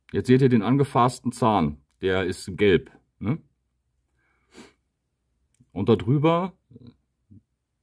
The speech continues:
diese Gussstrebe. Auf den einstellen, nicht auf den anderen. Ne? Das ist O T jetzt. Okay? Jetzt müssen wir aber oben gucken, ob das wirklich O T ist oder Zünd-O T. Ich muss hier noch einmal durchdrehen, den Motor.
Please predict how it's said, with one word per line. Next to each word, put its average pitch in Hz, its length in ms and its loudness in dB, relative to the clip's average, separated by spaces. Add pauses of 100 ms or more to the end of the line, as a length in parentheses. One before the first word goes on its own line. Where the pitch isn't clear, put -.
(800)
diese 107 160 0
Gussstrebe. 85 760 -2 (140)
Auf 92 260 -2
den 196 500 0 (680)
einstellen, 90 640 -2
nicht 127 160 2
auf 127 80 0
den 113 140 0
anderen. 78 340 -2
Ne? 147 180 -8 (800)
Das 131 180 0
ist 147 120 -6
O 120 120 0
T 92 240 0
jetzt. - 280 -6 (440)
Okay? 185 280 -4 (1500)
Jetzt 117 120 -4
müssen 131 140 2
wir 135 40 4
aber 117 120 0
oben 123 240 2
gucken, 156 280 -8
ob 135 80 -8
das 117 300 -12
wirklich 123 280 -6
O 117 80 -2
T 127 200 -2
ist 139 140 -2
oder 123 140 -4
Zünd-O 85 320 -4
T. - 180 -12 (1400)
Ich - 60 -20
muss 101 120 -16
hier 117 80 -8
noch 107 200 -8
einmal 131 240 2
durchdrehen, 131 400 0
den 90 100 -2
Motor. 90 380 -6